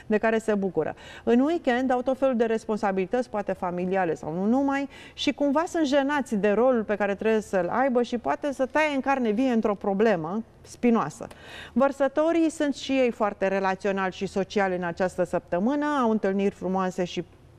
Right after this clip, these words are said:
cuceresc public sau determină diverse persoane să le susțină planurile și proiectele, sunt fascinanți, știu să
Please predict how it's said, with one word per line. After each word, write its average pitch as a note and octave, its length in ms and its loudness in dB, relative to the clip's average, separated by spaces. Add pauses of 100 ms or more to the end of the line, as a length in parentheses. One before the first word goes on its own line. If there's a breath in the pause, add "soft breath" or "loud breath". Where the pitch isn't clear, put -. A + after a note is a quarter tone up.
(360)
cuceresc C4 440 -2
public D#3+ 320 -2
sau F#3+ 360 0 (640 loud breath)
determină D4+ 560 2
diverse A#3+ 400 0
persoane G3+ 420 -2
să F3+ 360 2
le F#3+ 100 2
susțină F#3 540 -2 (220)
planurile E3+ 520 0
și F3+ 160 -6
proiectele, D4 720 2
sunt B3 220 0
fascinanți, A#3 920 -2
știu C#4+ 440 0
să E3 280 -2